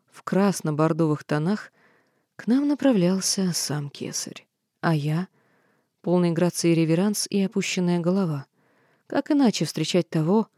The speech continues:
что владел всем континентом? Кесарь Прайды, великий Араиден Эларас Ашера — Подошел величественно и неспешно. Ему-то спешить некуда, как-никак почти бессмертный.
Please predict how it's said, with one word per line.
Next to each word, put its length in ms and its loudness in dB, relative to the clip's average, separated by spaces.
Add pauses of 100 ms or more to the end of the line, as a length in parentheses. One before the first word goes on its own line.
(120)
что 240 0
владел 340 2
всем 260 -2
континентом? 760 -4 (1200)
Кесарь 540 4
Прайды, 560 0 (280)
великий 720 4
Араиден 880 4
Эларас 720 0
Ашера — 680 0 (600)
Подошел 380 4
величественно 680 2
и 40 4
неспешно. 720 -2 (100)
Ему-то 340 2
спешить 420 -4
некуда, 500 0 (480)
как-никак 600 -2
почти 340 -4
бессмертный. 880 -8